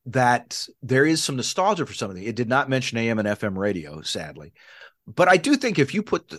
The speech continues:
a great personality on A M and F M, someone who was unique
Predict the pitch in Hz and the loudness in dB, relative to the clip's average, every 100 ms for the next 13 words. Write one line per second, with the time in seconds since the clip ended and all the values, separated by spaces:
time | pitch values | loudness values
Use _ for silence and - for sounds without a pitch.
0 | - 123 - 92 101 139 156 - 156 143 | -2 -2 -2 -2 2 2 2 -2 0 2
1 | 127 120 101 110 - 113 120 127 135 139 | 2 2 0 -4 -4 0 2 2 0 -2
2 | 131 - _ _ _ _ - 135 139 131 | -8 -14 _ _ _ _ -2 0 0 -2
3 | 123 113 113 104 107 131 _ _ _ _ | -4 -6 -8 -8 -8 -14 _ _ _ _
4 | _ _ _ _ _ - - 156 160 156 | _ _ _ _ _ -4 0 2 2 2
5 | 139 135 127 120 113 107 123 190 - - | 2 2 2 0 -2 -4 -2 -4 -8 -20